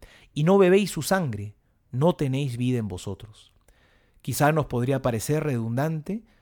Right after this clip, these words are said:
cuando el Señor usa en algunas ocasiones la expresión, "En verdad, en verdad os digo". Sin embargo, Jesús la utiliza porque quiere decirnos que a continuación va a expresar una verdad fundamental, tan importante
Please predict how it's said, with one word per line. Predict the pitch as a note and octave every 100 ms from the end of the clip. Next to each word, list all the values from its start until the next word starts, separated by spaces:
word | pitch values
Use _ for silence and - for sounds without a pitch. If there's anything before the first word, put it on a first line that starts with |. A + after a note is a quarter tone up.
| _ -
cuando | F3 F3+
el | F#3
Señor | F3+ A#3 D4+
usa | B3 A3+ B3
en |
algunas | E3 D#3+ G3+ -
ocasiones | E3 C3 - F3+ D#3+
la | C3
expresión, | - G#2+ - D3 A2+ A2+ _ _ _ -
"En | B2 A2
verdad, | G#2+ G2+ C3+ A3 - _
en | - A2
verdad | G2+ A2 A2+
os | F#2+
digo". | G2 F2+ G#2+ _ _ _ _ _ _ _
Sin | - F3+
embargo, | G#3+ D#4+ D#4
Jesús | - - C4+
la | A3+
utiliza | D#3 C#3 F3+ G#3 C4 - -
porque | D3 C3
quiere | G3 A3
decirnos | D#3+ B2 G3 G3+ G3+
que | -
a | C#3
continuación | B2 A#2 A#2 G#2+ - D#3+ A3+ - _ _ _ - D#3+
va |
a |
expresar | A#3+ - F3+ - A3 A#3
una | F#3 G#3+
verdad | F#3+ C#3 D#3+ -
fundamental, | - D#3+ B2 A2 G#2 B2+ A2 G#2
tan | B3+ D#4
importante | D4 F3+ D3+ - A3+ B2+ -